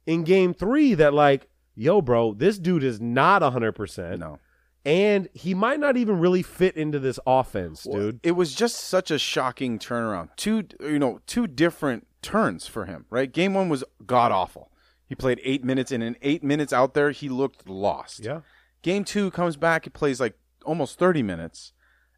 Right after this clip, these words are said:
Speaker 2: and looks fantastic. Moving the ball, h-, making the
Speaker 1: Passing.
Speaker 2: right, making the right play,
Speaker 1: Right.
Speaker 2: hitting shots. And then in game three, when, when he knew they needed him to
Speaker 1: Do you have
Speaker 2: step
Speaker 1: his
Speaker 2: up.
Speaker 1: numbers right
Speaker 2: I
Speaker 1: now?
Speaker 2: do. I'm looking at him
Speaker 1: Gi-,
Speaker 2: right
Speaker 1: give
Speaker 2: now.
Speaker 1: me, give me his numbers.
Speaker 2: He played nineteen minutes,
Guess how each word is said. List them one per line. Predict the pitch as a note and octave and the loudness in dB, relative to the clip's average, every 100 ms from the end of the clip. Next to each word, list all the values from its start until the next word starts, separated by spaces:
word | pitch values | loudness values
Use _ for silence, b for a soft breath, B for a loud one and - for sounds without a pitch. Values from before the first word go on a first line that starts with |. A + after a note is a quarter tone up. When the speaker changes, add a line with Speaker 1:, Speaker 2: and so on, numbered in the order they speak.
| _ | _
Speaker 2:
and | C#3 C#3 C3+ | -2 0 0
looks | C3+ D3 - - - | 2 0 0 -12 -6
fantastic. | D3+ B2 - F#3 G3+ - - b b b b | -2 -2 0 -2 -2 -14 -20 b b b b
Moving | D3 G3 F3+ | 2 2 2
the | E3+ | -2
ball, | C3 A#2 G2 F2+ - | 0 2 2 -2 -10
h-, | - | -14
making | C#3+ E3 G3 F#3+ | 0 0 2 0
the | B2+ | 4
Speaker 1:
Passing. | C3+ C#3+ - A#2+ G2+ | 4 4 -2 -6 -4
Speaker 2:
right, | C#3 | 0
making | G3+ B3 | 0 2
the | G3+ | 2
right | E3 A#2+ | 0 0
play, | - B2 G#2 F#2+ - b b b | -2 0 0 -2 -8 b b b
Speaker 1:
Right. | - | 0
Speaker 2:
hitting | F3+ C4 | 2 2
shots. | A3 - F2 D#2+ - - b b b b | 0 -2 -4 -6 -14 -20 b b b b
And | D#3+ E3+ | -2 0
then | E3+ | 2
in | D#3 D3 | 0 0
game | D#3 G3 G#3 | 0 -2 0
three, | E3+ D#3+ | 0 2
when, | C3 C3 C3 | 2 0 -2
when | B2 A#2+ | -2 -4
he | G#2+ G2+ D#3+ F3 D#3 | -4 -6 -4 -2 -2
knew | C3+ C#3 C3+ A2 | -2 0 0 0
they | E2+ F#2+ | -2 -4
needed | F#2 F2 E2+ | -4 -8 -10
him | F2+ D#2+ | -12 -10
to | |
Speaker 1:
Do | B2 | -4
you | |
have | D3+ | -2
Speaker 2:
step | D#3+ | -2
Speaker 1:
his | D3+ | -4
Speaker 2:
up. | |
Speaker 1:
numbers | A2 B2 C#3+ | -4 -4 -6
right | C#3+ C#3+ | -6 -6
Speaker 2:
I | |
Speaker 1:
now? | - | -6
Speaker 2:
do. | B2 G#2+ | -4 -4
I'm | F#2+ | -6
looking | A2 A2 | -6 -6
at | |
him | G2+ | -4
Speaker 1:
Gi-, | G2 | -6
Speaker 2:
right | F#2+ | -4
Speaker 1:
give | A2+ | -6
Speaker 2:
now. | D3+ | -6
Speaker 1:
me, | |
give | C3+ D3 | -8 -6
me | |
his | D3 A#2 | -6 -6
numbers. | G2 D#2+ | -10 -8
Speaker 2:
He | B2 | -8
played | C#3 B2 G#2+ | -4 -4 -2
nineteen | C3 E3+ - C#3+ A2+ | -4 -4 -6 -4 -2
minutes, | G2+ A2+ A2 | -4 -6 -12